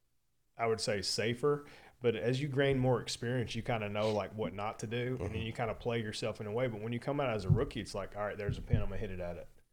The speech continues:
Speaker 1: And which buds itself to a lot of missed cuts, but when you pull it off, it's like, "Man, I'm gonna have some chances." And, you know, you get in the world of analytics and, you know, kinda figuring out.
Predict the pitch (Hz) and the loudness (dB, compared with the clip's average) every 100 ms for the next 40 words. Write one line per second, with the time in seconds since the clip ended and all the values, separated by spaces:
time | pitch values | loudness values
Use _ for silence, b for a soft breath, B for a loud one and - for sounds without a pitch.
0 | _ _ _ _ _ _ _ 120 120 117 | _ _ _ _ _ _ _ -2 0 -2
1 | 110 - 123 127 107 107 _ _ _ _ | -6 -4 -6 -4 -12 -14 _ _ _ _
2 | _ 117 127 127 - 131 127 131 110 120 | _ -2 -2 0 2 2 2 0 4 4
3 | 117 117 107 - 147 - 120 113 107 - | 4 2 0 2 2 2 -4 -4 -6 -2
4 | 127 107 110 139 - 95 104 98 104 107 | 0 2 4 2 0 -6 -6 -6 -6 -6
5 | 110 104 104 87 92 120 110 - 98 92 | -4 -2 -4 -6 -8 -4 -4 -4 -6 -4
6 | - B B B - 113 113 110 104 101 | -4 B B B -6 -2 -2 -2 -4 -6
7 | - 110 101 98 - 127 120 110 104 104 | -8 -6 -6 -6 -6 -2 0 0 -2 0
8 | 110 104 107 107 101 107 104 - 107 208 | 0 0 -2 -2 -2 -2 -2 -4 -4 -6
9 | 104 120 107 123 104 - 110 110 107 117 | -6 -6 -4 -4 -4 -4 -2 -2 -2 -2
10 | 113 | -4